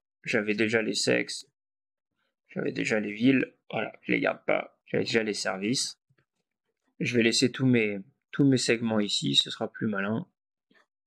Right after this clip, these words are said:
On verra plus tard ce que j'en fais. Du coup, maintenant, j'ai la même chose ici. Simplement, évidemment, cette partie, je vais pouvoir l'appeler partie deux et lui dire que je fais, par exemple, une analyse.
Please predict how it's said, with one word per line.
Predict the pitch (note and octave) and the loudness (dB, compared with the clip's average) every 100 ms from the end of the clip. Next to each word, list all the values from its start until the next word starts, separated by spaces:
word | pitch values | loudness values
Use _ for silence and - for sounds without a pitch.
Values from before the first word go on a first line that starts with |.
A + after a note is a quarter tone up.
| _ _ _ _ _ _ _ - | _ _ _ _ _ _ _ -2
On | A#2 | 0
verra | G#2+ G2+ | 0 -2
plus | G2 - | -6 -4
tard | G#2+ | -2
ce | - | -2
que | - | -4
j'en | B2 | -4
fais. | G2 C#3+ G3 - _ - | -2 0 0 -6 _ -2
Du | C#3 C3+ | 2 6
coup, | G#3+ | 6
maintenant, | G3+ G#3 G#3+ | 4 2 0
j'ai | D3 | 2
la | A2+ | 2
même | A2 B2+ C3 | 2 2 4
chose | G#3 D#4 C3 | 2 2 2
ici. | - - - _ _ _ _ _ - | 0 0 -2 _ _ _ _ _ -6
Simplement, | - A2+ B2 B2+ | -2 0 2 4
évidemment, | A#2+ A2 A2+ | 2 2 0
cette | A2+ A2 | -2 -4
partie, | A2+ G2+ - | -4 -2 -2
je | B2 | -2
vais | G#2+ | -2
pouvoir | - A2 G2+ | -2 -2 0
l'appeler | G2 - G#2 - _ - | -2 -2 -4 -6 _ -6
partie | G#2+ - A#2 | -6 -4 0
deux | E3 - _ _ _ _ _ _ _ _ _ - | 0 0 _ _ _ _ _ _ _ _ _ 0
et | A#2+ | 2
lui | A#2 | 2
dire | B2 F#3 F#3 | 0 -2 -2
que | C3 | -6
je | |
fais, | - F3 | -2 0
par | A#2+ | 0
exemple, | A#2 E3+ - | 0 -4 0
une | C3 A#2+ | 2 4
analyse. | G#2+ G#2+ E3+ F#3+ B2+ | 4 4 4 4 2